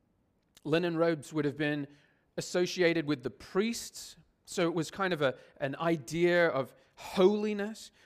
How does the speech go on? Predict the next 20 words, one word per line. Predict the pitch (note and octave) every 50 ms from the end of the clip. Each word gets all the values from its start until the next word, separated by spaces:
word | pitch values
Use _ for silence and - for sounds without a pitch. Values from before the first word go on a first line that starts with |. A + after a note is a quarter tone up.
| _ _
But | G3 F#3+ F#3+
this, | A#3+ B3 - - - - _ _ _ _
this | - A3+ A3 - -
man | F3 F3+ G3+ G#3+ A3 G#3+ G3 F#3
is | E3+ E3+ D#3 D#3
more | E3+ E3 F3 G3 G#3+ A3 A3+ G#3 E3 D#3+ E3+
than | E3 E3+ E3 E3+
a | E3
priest. | E3+ - - - - F#3+ G#3+ F#3 A#2+ - - - - - -
He's | - F#3 F3 D#3 - - - _ _ _ _ -
belted | D#3+ - - G#3 A3 A#3 A3+ A3+ - G3+ F3+ E3+
with | F3 E3+
a | E3
sash | - - G#3+ G#3 G#3+ - -
of | F3+ D3+ C3+ C3+
gold. | - F#3+ G3+ A3 G#3+ G3 F#3 E3+
His | E3+ E3 D3
body | C#3 - F#3 A3 A3+ A3+ G3+
is | F3+ D#3 D#3
made | F3 F3+ F#3 F#3+ F#3 F3+ E3